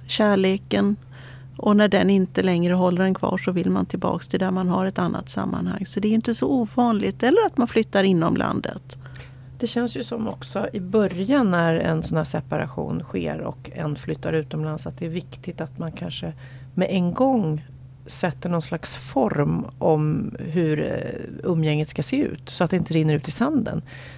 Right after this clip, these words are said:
Speaker 2: För man hör ju också talas om att det blir mindre och mindre just eftersom det är ibland till och med tidsskillnader, att det blir bökigt och sen så rinner ut i sanden den här relationen i värsta, värsta fall.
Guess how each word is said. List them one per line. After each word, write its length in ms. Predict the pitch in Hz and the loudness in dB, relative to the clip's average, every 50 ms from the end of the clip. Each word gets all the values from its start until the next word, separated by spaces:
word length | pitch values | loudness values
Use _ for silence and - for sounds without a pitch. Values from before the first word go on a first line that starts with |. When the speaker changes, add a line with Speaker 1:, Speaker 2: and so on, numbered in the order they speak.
| - - | -18 -18
Speaker 2:
För 140 | - - - | -8 0 2
man 100 | 185 180 | 4 4
hör 160 | 175 175 180 | 6 4 4
ju 100 | 180 180 | 4 4
också 280 | 208 226 - - 269 254 | 2 0 0 -2 -4 0
talas 400 | - 247 202 190 180 175 - - | 2 0 2 2 0 0 -2 -2
om 160 | 185 170 160 | 0 0 0
att 60 | 160 | 0
det 60 | - 165 | 0 0
blir 140 | 156 160 | 2 2
mindre 320 | 160 165 160 156 156 151 156 | 4 4 4 4 4 2 2
och 60 | 151 | 2
mindre 360 | 156 151 151 147 147 147 147 | 4 4 2 2 2 2 2
just 220 | 147 151 143 - - | 2 2 0 0 -4
eftersom 460 | 113 - - - - - 147 151 143 | -4 -4 -6 -6 -4 -2 -4 -4 -2
det 160 | 147 147 135 | -4 -4 -4
är 100 | - - - - - - - - - - - - - | -6 -6 -8 -14 -18 -18 -18 -16 -16 -18 -18 -14 -2
ibland 420 | - 147 139 139 139 151 160 160 - | -2 0 0 2 2 2 2 0 0
till 140 | - 180 | -2 -2
och 60 | 170 165 | 0 0
med 120 | 160 156 | 0 0
tidsskillnader, 1400 | - 180 175 170 160 160 - - - - 175 170 165 - 196 185 180 175 175 170 170 165 160 170 170 175 170 165 | 0 0 0 0 -2 -4 -6 -6 -2 0 0 0 2 2 0 2 4 4 4 4 4 4 4 2 2 4 2 4
att 140 | 165 160 160 | 2 2 0
det 80 | - 170 | 0 -2
blir 160 | 156 160 165 | -2 -2 0
bökigt 520 | 156 175 170 160 143 - - - 156 - | 2 2 2 2 2 -2 -4 -6 -4 -4
och 80 | 170 160 | -4 -2
sen 140 | - 180 165 | -2 -2 -4
så 160 | - - 190 | -2 -2 -2
rinner 640 | 175 170 170 175 - 180 175 180 170 170 170 165 | -2 0 -2 -4 -4 -2 -2 0 0 0 0 0
ut 220 | 170 165 - - - | 0 -2 -2 -4 -6
i 40 | 160 | -6
sanden 800 | - - - - - - 208 220 254 320 320 285 240 202 160 | -6 -8 -10 -10 -6 -4 -2 0 0 0 2 2 2 4 4
den 140 | 147 147 143 | 4 4 4
här 100 | 143 165 | 4 4
relationen 720 | 147 147 143 160 143 - - - - - 165 - - - | 4 4 4 2 2 2 0 0 2 2 0 2 2 0
i 60 | - | 0
värsta, 420 | 165 151 - 151 - - - - - | 0 0 -2 -2 -2 -4 -6 -4 -4
värsta 280 | - 127 - - - | -4 -4 -4 -6 -6
fall. 260 | - - - - - | -4 -4 -4 -6 -6